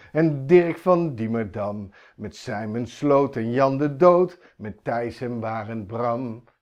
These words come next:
Oké, het hele volk was er. De meisjes van de Vecht en van de Vinkenbuurt,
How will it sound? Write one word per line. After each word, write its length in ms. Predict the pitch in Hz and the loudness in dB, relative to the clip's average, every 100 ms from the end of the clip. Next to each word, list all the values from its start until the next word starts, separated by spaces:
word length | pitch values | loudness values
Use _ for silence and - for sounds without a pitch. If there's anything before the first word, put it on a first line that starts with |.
| _ | _
Oké, 240 | - 147 135 | -16 -10 -8
het 180 | 104 | -6
hele 220 | 98 135 135 | -4 -4 -4
volk 320 | - 120 101 | -6 -8 -8
was 240 | 92 - | -12 -14
er. 160 | 80 - _ _ _ _ _ _ _ _ _ _ | -18 -20 _ _ _ _ _ _ _ _ _ _
De 160 | - 104 | -12 -6
meisjes 720 | 117 127 143 147 - 151 - | -2 2 4 2 0 -4 -2
van 200 | 151 143 | 0 2
de 120 | 135 | 0
Vecht 360 | 104 147 120 - | 2 2 2 -2
en 180 | 139 | -2
van 220 | 113 143 143 | 2 2 2
de 120 | 135 | 0
Vinkenbuurt, 840 | 123 156 143 147 170 170 185 - | 2 2 2 4 6 6 6 2